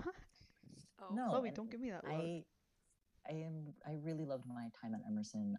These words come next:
Speaker 2: I, I don't think I could have been anywhere else. And, you know, I'm, I mean, I'm not gonna be that alumni that's like, "Yeah, here's twenty million dollars," um, 'cause they took enough money from me already. But I, I will do my best to support its current students.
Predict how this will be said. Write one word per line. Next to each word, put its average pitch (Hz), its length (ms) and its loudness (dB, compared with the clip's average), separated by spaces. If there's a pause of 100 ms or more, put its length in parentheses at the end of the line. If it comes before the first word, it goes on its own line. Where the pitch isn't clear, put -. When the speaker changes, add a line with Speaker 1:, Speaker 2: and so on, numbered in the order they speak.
Speaker 2:
I, 104 240 -2 (140)
I 110 60 2 (100)
don't - 220 4
think - 160 -2
I 208 40 0
could - 200 -4
have 180 180 -8
been 190 480 -2 (640)
anywhere 110 420 6
else. 92 480 -4 (1000)
And, 95 680 2 (920)
you 127 100 0
know, 110 360 4
I'm, 120 160 0
I 123 40 2
mean, 113 140 8
I'm 107 120 8
not 135 240 4
gonna 98 280 2 (200)
be 101 200 2
that 87 200 -2
alumni 101 380 2
that's 95 160 0
like, 101 140 0
"Yeah, 151 260 4
here's 147 160 0
twenty 143 220 -2
million 139 320 0
dollars," 120 420 0 (420)
um, 101 460 6
'cause 107 80 0
they 113 100 4
took 113 200 2
enough 110 180 4
money 107 160 6
from 107 140 4
me 104 80 8
already. 120 340 2 (400)
But 120 160 6
I, 135 140 2 (120)
I 143 80 4
will 147 220 4
do 123 140 4
my 107 100 4
best 98 300 -4
to - 60 -6
support - 360 -8
its 101 100 -12
current - 280 -6
students. 85 420 -6